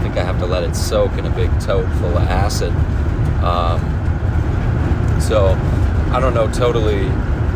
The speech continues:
like, how I'm gonna go about fixing everything. I think I can do my next job for sure,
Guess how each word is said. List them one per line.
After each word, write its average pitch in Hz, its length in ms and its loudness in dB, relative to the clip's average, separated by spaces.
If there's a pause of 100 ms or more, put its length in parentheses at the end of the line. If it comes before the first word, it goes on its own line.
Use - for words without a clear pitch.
(220)
like, 95 200 0 (960)
how 113 120 0
I'm 110 140 2
gonna - 160 0
go 104 200 2
about 98 280 2
fixing 120 340 0
everything. 117 460 -2
I 90 80 0
think 147 260 0
I 123 100 0
can 110 180 -2
do - 120 0
my 95 140 0
next 101 380 0
job 101 340 2
for 117 100 -2
sure, 113 380 0